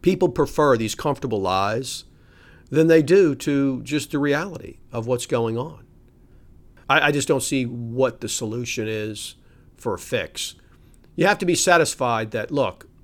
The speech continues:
you have an opportunity to hear the truth. You can't possibly even know how to deal with things if you don't get the truth.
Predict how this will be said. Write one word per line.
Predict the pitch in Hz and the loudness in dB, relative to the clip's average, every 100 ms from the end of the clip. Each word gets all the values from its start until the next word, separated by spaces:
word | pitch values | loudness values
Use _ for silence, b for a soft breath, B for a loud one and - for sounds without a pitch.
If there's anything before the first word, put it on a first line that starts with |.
| _ | _
you | 143 147 | -2 0
have | |
an | 147 | 2
opportunity | 151 156 139 151 139 | 0 0 -2 -2 0
to | 127 | 0
hear | 131 | 0
the | 120 | -2
truth. | 117 131 110 - 131 | -2 -4 -4 -8 -10
You | |
can't | 120 156 139 | -2 -2 -2
possibly | 151 147 - 131 123 | -2 -4 -4 -4 -2
even | 123 120 117 | -2 -2 -4
know | 120 | -2
how | 120 | -4
to | 113 | -2
deal | 147 175 | 2 4
with | 143 117 | 2 -2
things | 110 113 | -8 -8
if | 110 | -8
you | 113 | -8
don't | 110 104 | -6 -6
get | 113 | -6
the | - | -8
truth. | - 76 - - | -12 -14 -16 -20